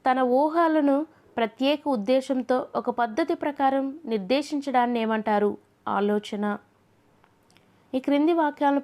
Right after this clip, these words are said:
పరిశీలించినట్లయితే ఆలోచనలో శారీరక అన్వేషణ కంటే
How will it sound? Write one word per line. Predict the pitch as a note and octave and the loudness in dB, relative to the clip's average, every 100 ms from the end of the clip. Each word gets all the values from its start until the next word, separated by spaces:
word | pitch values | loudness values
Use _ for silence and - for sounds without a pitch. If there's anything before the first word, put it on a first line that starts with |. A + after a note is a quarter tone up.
| A3+ | -2
పరిశీలించినట్లయితే | G#3+ B3 A#3+ A#3 - A3+ A3+ A3 A#3 A#3 D4 _ - - - | -2 0 -2 -2 -4 -4 -2 -4 -2 -4 -8 _ -20 -14 -4
ఆలోచనలో | A3 C4+ E4 E4+ E4 D#4 C#4+ C#4+ | 0 2 0 0 0 2 2 0
శారీరక | D4 A3+ G3+ B3+ C#4+ C#4+ C#4 | -2 0 2 4 2 2 0
అన్వేషణ | - G#3+ B3 B3 B3 | 0 2 2 0 -2
కంటే | A#3+ A3+ A3 B3 | -2 -2 -2 -4